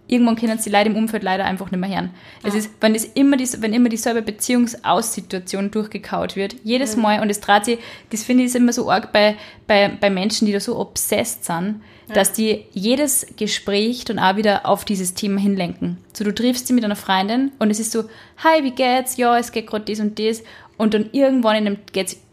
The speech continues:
Speaker 1: wieder um diesen Ex-Typ zum Beispiel. Und es wird
Speaker 2: Ja.
Speaker 1: immer wieder drauf gelenkt und es wird halt so auch nicht besser. Sicher hat
Speaker 2: Ja.
Speaker 1: man dann einfach ein Mitteilungsbedürfnis, aber das ist echt der Punkt, den man wirklich ein bisschen mit sich selber ausmachen muss oder zumindest so verarbeiten
Speaker 2: Ja.
Speaker 1: muss, dass andere Menschen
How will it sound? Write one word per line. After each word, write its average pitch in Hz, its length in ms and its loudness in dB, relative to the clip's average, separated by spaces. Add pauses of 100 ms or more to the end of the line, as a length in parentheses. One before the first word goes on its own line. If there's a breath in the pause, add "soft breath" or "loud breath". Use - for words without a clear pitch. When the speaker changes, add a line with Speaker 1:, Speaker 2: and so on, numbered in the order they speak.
Speaker 1:
wieder 214 220 0
um 196 100 0
diesen 190 220 -4
Ex-Typ - 580 -10
zum 180 100 -8
Beispiel. 175 320 -8
Und 196 120 -4
es 196 100 -8
wird 208 120 -2
Speaker 2:
Ja. 208 160 -4
Speaker 1:
immer 254 280 6
wieder 226 200 2
drauf 185 340 -2
gelenkt 185 320 -4
und 202 100 0
es 196 220 -2
wird 247 180 2
halt 208 160 0
so 233 140 0
auch 196 120 0
nicht 185 280 -6
besser. 190 520 0 (260 loud breath)
Sicher 233 260 0
hat 220 60 2
Speaker 2:
Ja. 220 40 0
Speaker 1:
man 220 140 2
dann 196 40 4
einfach 214 180 0
ein 208 80 6
Mitteilungsbedürfnis, 202 1040 -2
aber 180 180 -2
das 214 160 -4
ist 202 80 -4
echt - 180 -4
der 208 60 -2
Punkt, 208 280 -2
den 190 100 -4
man 185 100 -2 (420 loud breath)
wirklich 226 340 2
ein 214 100 -2
bisschen 233 280 2
mit 214 140 2
sich 214 180 -6
selber 208 280 2
ausmachen 190 500 -2
muss 220 180 0
oder 190 160 -4
zumindest 196 360 -4
so 226 100 -4
verarbeiten 190 580 0
Speaker 2:
Ja. 202 80 2
Speaker 1:
muss, 233 140 -2 (480 loud breath)
dass 196 180 4
andere 214 380 2
Menschen 208 560 2